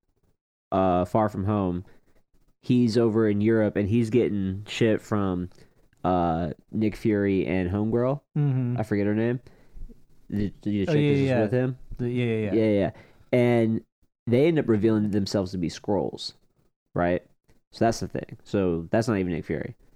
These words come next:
Speaker 1: You know, so then you're like, "Where's Nick Fury?" And then I forget what other, maybe it's the same movie, different post-credit scene, where it shows Nick Fury, like, waking up on a space station.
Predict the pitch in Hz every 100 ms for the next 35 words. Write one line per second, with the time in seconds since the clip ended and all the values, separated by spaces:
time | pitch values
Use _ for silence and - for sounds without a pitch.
0 | - - - 95 92 85 98 92 85 80
1 | 82 85 - 87 80 85 - - - 107
2 | 131 151 143 127 113 104 110 113 107 104
3 | 117 139 156 - - - 110 104 95 -
4 | _ - - 104 104 95 85 85 - -
5 | 104 90 - 107 101 - 87 - - 82
6 | 85 95 _ _ - - 98 101 90 -
7 | 104 98 92 - 95 87 85 80 85 82
8 | 85 78 76 80 76 - - 85 - 67
9 | - 71 85